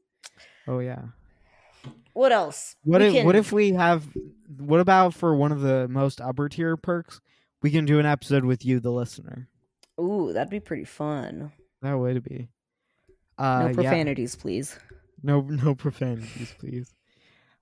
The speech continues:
Speaker 1: Um, so that's, that's one of the, what were you gonna say, Jay?
Speaker 2: I don't know.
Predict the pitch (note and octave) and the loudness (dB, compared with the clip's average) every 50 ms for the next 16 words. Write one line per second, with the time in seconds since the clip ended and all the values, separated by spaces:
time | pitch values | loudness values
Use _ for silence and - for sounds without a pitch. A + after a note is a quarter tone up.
0 | _ _ - C3 C3+ C3 B2+ B2 B2 A#2+ A2+ A2+ B2 - _ _ _ _ _ _ | _ _ -4 -2 0 0 -2 -2 -4 -8 -10 -12 -16 -18 _ _ _ _ _ _
1 | _ _ _ _ _ _ _ - D#3 D3+ E3 E3+ D#3+ - - D#3 C#3+ - C#3+ C#3 | _ _ _ _ _ _ _ 0 2 4 4 4 4 2 2 0 0 2 0 0
2 | C3 B2+ A#2 A#2 A#2 - C3 B2+ C3 C3 C3+ C3+ C3 C#3 C#3 C3 - C#3+ C#3 C#3 | 0 -2 -4 -8 -12 -8 -4 -2 0 0 0 -2 -2 -4 -4 -4 -4 -6 -4 -4
3 | D3 D3+ D3 - _ _ _ - - _ _ _ _ _ _ _ _ _ _ _ | -6 -8 -8 -12 _ _ _ -20 -20 _ _ _ _ _ _ _ _ _ _ _
4 | _ _ _ _ _ _ _ _ _ _ _ _ _ _ _ _ _ _ _ _ | _ _ _ _ _ _ _ _ _ _ _ _ _ _ _ _ _ _ _ _
5 | - G3 F3+ D3 C3+ B2+ C3 C3+ C#3 | -4 -2 -2 -2 -4 -8 -10 -10 -12